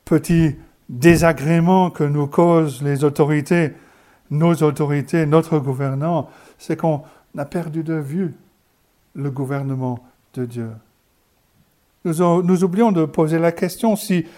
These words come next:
Dieu nous a donné ce gouvernement, qu'est-ce qu'il veut nous dire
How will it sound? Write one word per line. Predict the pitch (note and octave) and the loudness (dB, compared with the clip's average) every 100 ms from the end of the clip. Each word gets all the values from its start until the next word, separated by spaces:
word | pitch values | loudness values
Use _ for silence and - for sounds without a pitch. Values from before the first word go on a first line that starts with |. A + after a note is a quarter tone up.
| - - | -20 -8
Dieu | C#3 G3+ A3 | 2 4 4
nous | G3 D3 | 2 2
a | D#3+ | 0
donné | C3+ D#3+ E3+ F3+ A#3 A3 | 0 -2 0 2 2 0
ce | - | -4
gouvernement, | D#3+ E3 C#3 C#3+ C#3 C3 A#2+ A2 - _ _ _ _ _ _ - | -4 -2 -4 -4 -6 -8 -8 -10 -14 _ _ _ _ _ _ -10
qu'est-ce | F#3+ F#3 | -8 -6
qu'il | F#3+ E3 | -4 -4
veut | D3+ | -2
nous | D#3 D3+ | -2 -2
dire | B2 F3+ E3+ B2 - - | -4 -8 -8 -10 -18 -20